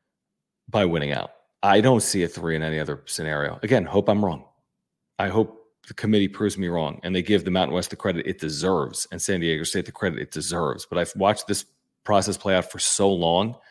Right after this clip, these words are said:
as a fan of college basketball and then for so long covering San Diego State that I just don't have blind faith in it. Uh, thank you, Art. You know me. I love talking about this stuff. I love it.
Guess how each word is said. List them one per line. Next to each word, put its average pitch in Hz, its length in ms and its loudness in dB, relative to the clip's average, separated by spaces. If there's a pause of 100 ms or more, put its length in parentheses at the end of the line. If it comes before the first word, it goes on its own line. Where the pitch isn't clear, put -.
(360)
as 101 100 -2
a 104 40 -2
fan 98 200 0
of 92 80 -4
college 92 300 0
basketball 98 640 0
and 87 120 -2
then 92 160 2
for 80 180 -6
so 92 280 2
long 87 420 0 (520)
covering 95 320 -2
San 92 180 0
Diego 87 280 2
State 92 500 0
that 90 160 -2
I 92 100 0
just - 380 -4
don't 90 260 0 (240)
have 85 560 -2 (560)
blind 92 340 0
faith 76 400 -4 (240)
in 85 140 -4
it. 67 140 -10 (1120)
Uh, 87 120 -2
thank 165 280 4
you, 64 80 0
Art. - 220 -2 (280)
You 107 260 0
know 71 220 -2 (100)
me. 69 200 -6
I 57 80 -2
love 69 240 -6
talking - 260 -10
about - 160 -14
this - 160 -12
stuff. - 320 -16 (300)
I - 20 -12
love - 220 -10
it. - 80 -20